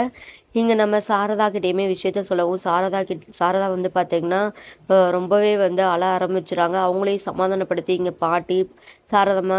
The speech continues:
கங்கா, விஜய் எல்லாருமே பார்த்தீங்கன்னா ஹாஸ்பிட்டலுக்கு கிளம்பி வராங்க. அ, நெக்ஸ்ட்டு பார்த்தீங்கன்னா, இங்க காவேரி வயித்துலயுமே பார்த்தீங்கன்னா லைட்டா அடிபட்டிருக்குது அப்படின்னு சொல்லிட்டு டாக்டர் வந்து விஜய் கிட்ட வந்து சொல்றாங்க. அ, அதை கேட்ட விஜய் வந்து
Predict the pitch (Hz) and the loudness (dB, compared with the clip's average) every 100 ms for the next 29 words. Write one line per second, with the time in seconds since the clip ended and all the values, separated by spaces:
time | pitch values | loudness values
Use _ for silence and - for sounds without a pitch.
0 | 185 180 175 185 180 170 185 175 170 185 | -2 -2 0 0 0 0 0 0 0 -4
1 | 180 175 175 170 180 170 180 180 180 185 | -4 -4 -2 -2 -4 -4 -4 -4 0 2
2 | 180 165 170 185 170 165 165 170 208 233 | 2 0 0 -2 0 -2 -2 0 0 -2
3 | - - - - 202 196 190 - 240 220 | -8 -20 -16 -2 0 2 -2 -2 0 2
4 | 190 190 180 185 185 180 190 214 190 - | 2 0 0 0 0 0 2 2 0 0
5 | 190 190 202 202 185 190 208 202 202 190 | 0 0 0 0 2 0 0 -2 -2 -2
6 | 185 175 185 180 180 190 180 180 190 160 | -2 -2 0 0 0 0 0 0 -2 -2
7 | 175 170 180 175 170 180 175 180 180 170 | -4 0 0 0 -2 -4 -4 -2 0 0
8 | 180 180 175 175 214 196 190 185 185 175 | 0 -2 -2 -2 -2 0 -2 0 -2 -2
9 | 180 190 170 170 175 214 233 - - - | -4 -4 -2 -2 -2 -4 -4 -12 -20 -20
10 | - 208 202 190 190 208 214 202 208 185 | -2 2 2 2 0 0 2 4 4 2
11 | 175 202 190 180 | 0 -2 0 0